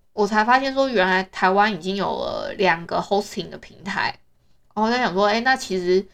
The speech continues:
这样还蛮简单的，我才想说，嗯，那有这么简单的上架方式的话，那就试试看吧。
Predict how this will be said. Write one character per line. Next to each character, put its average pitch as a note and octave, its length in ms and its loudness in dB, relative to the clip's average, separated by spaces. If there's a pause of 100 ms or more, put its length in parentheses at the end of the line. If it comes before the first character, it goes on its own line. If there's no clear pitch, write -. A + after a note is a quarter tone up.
(340)
这 B3+ 100 2
样 A#3+ 80 2
还 G3+ 160 6
蛮 F3 220 -2
简 - 200 -2
单 F#3 220 -4
的， F3+ 160 -2
我 - 140 -6
才 F3 400 -2
想 F#3 200 -4
说， G3+ 400 0
嗯， C4 240 -8 (540)
那 A3+ 340 4
有 F3 220 0
这 A3 100 -8
么 B3+ 120 -6
简 F3+ 200 -6
单 G#3+ 200 2
的 F3+ 400 0
上 A#3+ 200 0
架 A3 200 4
方 F#3+ 200 -2
式 F#3+ 140 -2
的 D3 100 0
话， F#3+ 360 4 (920)
那 A#3+ 160 2
就 A3+ 440 4
试 A#3+ 200 -4
试 A#3 160 2
看 G3+ 300 0
吧。 G#3 300 -2